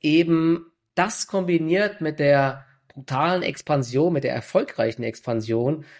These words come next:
von Temu in, äh, Europa, das ist eigentlich schon eine sehr spannende Story, obwohl ich bei, ähm, diesen China-Aktien ja halt echt... Ähm,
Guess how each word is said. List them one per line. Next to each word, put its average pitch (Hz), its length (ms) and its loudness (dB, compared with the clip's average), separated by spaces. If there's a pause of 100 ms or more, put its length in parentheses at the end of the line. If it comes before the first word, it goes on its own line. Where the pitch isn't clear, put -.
(260)
von 131 240 -2
Temu 175 540 4
in, 151 360 0
äh, - 40 -4
Europa, 143 1080 -2 (360)
das - 160 -8
ist 127 140 -8
eigentlich 147 520 0
schon 156 240 0
eine 147 280 0
sehr 135 180 0
spannende 143 400 -4
Story, 156 380 2
obwohl 139 280 0
ich 143 200 -6
bei, 131 400 4
ähm, 123 420 0
diesen 123 240 -4
China-Aktien 139 540 -2
ja 127 160 2
halt 123 240 -2
echt... 131 360 -4
Ähm, 123 520 -4